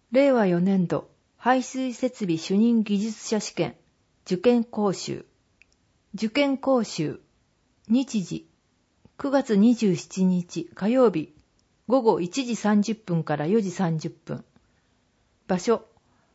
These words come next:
ホテルマロウドつくば、土浦市。排水設備主任技術者試験。日時、十月二十一日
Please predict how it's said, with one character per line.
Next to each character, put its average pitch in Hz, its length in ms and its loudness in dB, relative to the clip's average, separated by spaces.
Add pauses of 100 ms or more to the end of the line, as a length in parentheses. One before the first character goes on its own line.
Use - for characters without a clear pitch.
(160)
ホ 277 140 -2
テ 262 160 0
ル 175 120 2
マ 156 180 -2
ロ 226 120 0
ウ 220 80 0
ド 160 140 -4
つ - 140 -18
く 165 120 -6
ば、 - 180 -6 (220)
土 - 280 -4
浦 196 200 2
市。 - 260 -14 (1300)
排 262 280 0
水 254 300 -6
設 247 280 -4
備 170 180 -4
主 190 180 -2
任 233 220 4
技 208 200 0
術 220 300 -6
者 214 140 0
試 - 140 -10
験。 180 220 -4 (1040)
日 226 360 -2
時、 139 220 -16 (840)
十 254 260 0
月 247 240 2
二 254 160 2
十 175 220 0
一 156 260 -6
日 160 480 -6